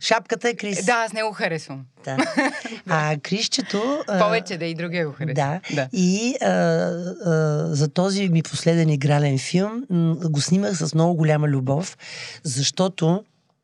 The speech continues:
Speaker 1: първо на първо с... бях в много лошо отношение с режисьора, с който снимах един филм по-преди пак главна роля.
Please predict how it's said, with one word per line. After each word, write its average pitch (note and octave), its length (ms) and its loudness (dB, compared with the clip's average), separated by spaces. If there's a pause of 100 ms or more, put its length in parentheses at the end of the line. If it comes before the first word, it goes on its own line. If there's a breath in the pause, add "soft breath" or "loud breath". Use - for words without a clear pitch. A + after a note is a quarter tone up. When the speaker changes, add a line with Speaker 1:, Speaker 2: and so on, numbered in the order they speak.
(140)
Speaker 1:
първо F#3 260 2
на D#3+ 100 4
първо E3+ 360 0
с... - 440 -8
бях D3 280 0
в - 80 -8
много E3 160 2
лошо D#3+ 200 2
отношение D#3 420 0
с - 80 -4
режисьора, C#3+ 380 0
с - 40 -8
който D#3+ 240 -4
снимах F3+ 300 -2
един D#3+ 280 -2
филм F3 300 -4
по-преди E3 460 0
пак D#3 240 2
главна D3+ 380 0
роля. D#3+ 300 0